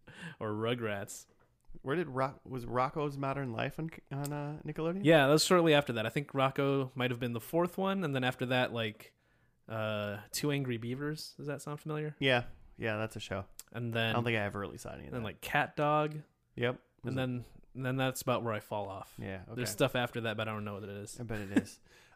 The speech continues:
Speaker 2: Um, but so we're doing a thing that we're only watching. We made it. We made a group decision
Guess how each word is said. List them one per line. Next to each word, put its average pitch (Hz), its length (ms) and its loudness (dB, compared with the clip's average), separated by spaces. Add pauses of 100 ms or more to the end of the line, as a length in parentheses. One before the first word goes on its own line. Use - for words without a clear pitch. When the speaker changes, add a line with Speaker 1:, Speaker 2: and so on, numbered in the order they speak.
Speaker 2:
Um, 131 640 4
but 147 220 0
so 165 120 2
we're 180 180 4
doing 185 180 0
a 143 80 -2
thing 135 580 -2 (220)
that 120 280 2
we're 120 380 2
only 135 320 2
watching. 113 800 -2 (520)
We - 100 -4
made 135 220 2
it. 127 100 0
We 127 100 -2
made 131 160 0
a 127 40 -2
group 131 280 -2
decision 123 500 -2